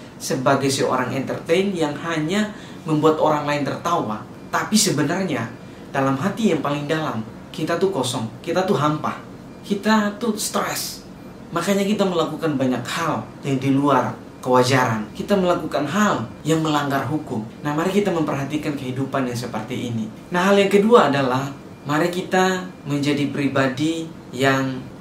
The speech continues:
benar-benar mengasihi Tuhan, melayani Tuhan. Tidak sekedar membuat orang lain tuh kagum sama kita,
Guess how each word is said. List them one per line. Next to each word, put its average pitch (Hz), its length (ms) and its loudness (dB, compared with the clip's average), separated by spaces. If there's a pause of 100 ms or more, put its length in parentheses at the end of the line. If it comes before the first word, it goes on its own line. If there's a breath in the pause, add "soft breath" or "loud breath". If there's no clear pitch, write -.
(120)
benar-benar 151 880 4 (160)
mengasihi 151 640 0
Tuhan, 131 480 0
melayani 160 640 2
Tuhan. 110 320 0 (560)
Tidak 160 240 6
sekedar 165 720 2 (240)
membuat 151 640 6
orang 151 320 2
lain 151 240 2
tuh 214 80 0
kagum 151 400 0
sama 127 240 0
kita, 131 240 -6